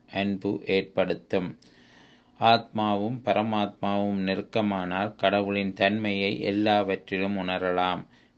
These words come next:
கடவுள் அல்லது குரு தரிசனம் ஏற்பட்டு அவரை உணர்கின்றோம்.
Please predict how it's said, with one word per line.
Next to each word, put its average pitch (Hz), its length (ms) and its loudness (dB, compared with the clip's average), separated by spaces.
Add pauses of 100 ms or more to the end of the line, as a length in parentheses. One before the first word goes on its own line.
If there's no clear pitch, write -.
(100)
கடவுள் 104 560 2
அல்லது 98 500 0
குரு 101 260 0
தரிசனம் 95 560 -2
ஏற்பட்டு 98 680 -2 (260)
அவரை 98 460 0
உணர்கின்றோம். 92 920 -2